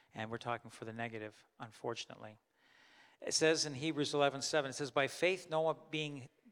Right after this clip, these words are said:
divinely warned of things not yet seen, moved with godly fear, prepared an ark for the saving of his household, by which he condemned the world and became heir of the righteousness which is according to faith." So he is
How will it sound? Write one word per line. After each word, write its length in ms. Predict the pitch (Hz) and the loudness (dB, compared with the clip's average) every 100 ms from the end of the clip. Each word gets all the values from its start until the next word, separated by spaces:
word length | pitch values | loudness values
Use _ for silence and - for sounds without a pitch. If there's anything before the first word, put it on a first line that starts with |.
| _ _ - | _ _ -12
divinely 480 | 123 131 160 165 | -2 0 0 -2
warned 300 | 131 143 147 | -2 -2 -2
of 60 | 127 | -6
things 360 | - 147 143 - | -8 -6 -6 -4
not 260 | 135 147 | -4 -4
yet 200 | 143 143 | -6 -6
seen, 360 | - 135 123 127 | -6 -6 -8 -12
moved 360 | 131 143 208 202 | -6 -4 -4 -4
with 200 | 185 - | -8 -4
godly 340 | 147 147 139 | -4 -4 -8
fear, 460 | - - 120 113 - | -12 -6 -4 -4 -6
prepared 560 | - - 127 160 175 180 | -10 -10 -2 0 0 -2
an 160 | 139 - | -8 -2
ark 260 | 139 147 - | 0 0 -4
for 140 | 135 | -10
the 100 | 123 | -6
saving 440 | - 139 139 135 | -4 -2 -2 -4
of 80 | 131 | -8
his 140 | 131 - | -8 -8
household, 580 | 127 123 - 120 117 - - - - | -6 -6 -4 -4 -4 -8 -20 -20 -10
by 80 | 127 | -4
which 220 | 127 135 | -2 -2
he 80 | 139 | -4
condemned 540 | - 123 120 139 156 | -6 -10 -4 -4 -2
the 80 | 147 | -2
world 300 | 123 123 120 | 0 -2 -2
and 100 | 131 | -8
became 400 | 113 - 127 123 | -14 -10 -10 -8
heir 360 | 135 127 120 113 - - _ | -6 -4 -4 -6 -14 -20 _
of 60 | 113 | -4
the 100 | 120 | 2
righteousness 680 | 127 135 131 - 120 113 - | 4 2 0 -8 -8 -10 -12
which 140 | - | -10
is 120 | 113 | -8
according 420 | 117 - 127 117 113 | -8 -6 -6 -6 -8
to 140 | - | -16
faith." 440 | - 131 117 - _ _ _ - - - - | -10 -6 -6 -8 _ _ _ -20 -20 -20 -6
So 400 | - 135 127 - - _ _ _ _ - 605 - _ _ | 4 6 6 0 -14 _ _ _ _ -20 -20 -20 _ _
he 260 | 139 151 | -4 2
is 260 | 143 127 - | 2 2 -4